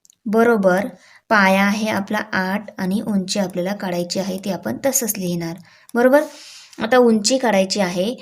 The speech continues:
उंचीला इथेच राहून देऊया आणि याच्यासोबत जो पाया दिलेला आहे आठ, त्याला आपण इकडे शिफ्ट करून घेऊया.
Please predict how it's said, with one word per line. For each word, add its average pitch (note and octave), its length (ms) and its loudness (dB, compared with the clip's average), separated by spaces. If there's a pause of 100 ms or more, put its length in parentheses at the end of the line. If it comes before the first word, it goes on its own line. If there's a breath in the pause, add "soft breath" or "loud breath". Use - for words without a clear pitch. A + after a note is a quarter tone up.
(300 loud breath)
उंचीला A#3 400 4
इथेच C4+ 340 6
राहून A#3 260 2
देऊया A3 340 2
आणि A3 360 -4
याच्यासोबत G#3 640 -2
जो A3+ 160 2
पाया F#3+ 320 0
दिलेला A3 300 0
आहे G#3+ 300 -4
आठ, G3 280 -2 (280 loud breath)
त्याला G#3 160 2
आपण A3+ 200 2
इकडे G#3 260 -2
शिफ्ट A#3 280 -2
करून F3+ 260 2
घेऊया. F3 400 -2